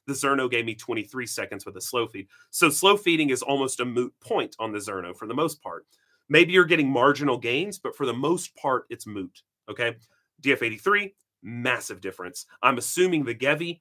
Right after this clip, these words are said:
massive difference. I'm assuming the Time War, massive difference. And it's because the auger is, <clears throat> sorry,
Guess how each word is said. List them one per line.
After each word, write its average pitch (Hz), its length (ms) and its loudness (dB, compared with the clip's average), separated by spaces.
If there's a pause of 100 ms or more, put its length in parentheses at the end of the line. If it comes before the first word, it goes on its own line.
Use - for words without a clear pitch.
(140)
massive 117 420 0
difference. 98 320 -8
I'm 127 140 2
assuming 190 640 0
the 131 140 -2
Time 160 360 -2
War, 185 240 -2 (220)
massive 143 360 2
difference. 110 300 -6
And 190 80 6
it's 180 140 0
because 185 340 0
the 160 160 -8
auger 190 400 4 (380)
is, 151 240 2 (640)
<clears throat> 277 60 12 (1400)
sorry, 123 300 0